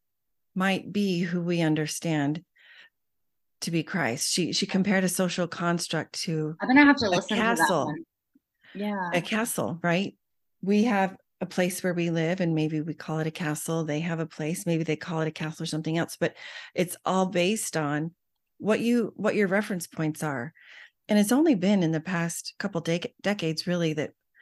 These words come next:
Speaker 1: we have more information about people worldwide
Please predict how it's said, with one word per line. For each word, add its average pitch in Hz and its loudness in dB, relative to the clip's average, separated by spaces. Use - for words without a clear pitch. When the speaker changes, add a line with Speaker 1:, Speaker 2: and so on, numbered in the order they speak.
Speaker 1:
we 202 4
have 196 -2
more 175 2
information 160 0
about 143 -6
people 156 -6
worldwide 127 -6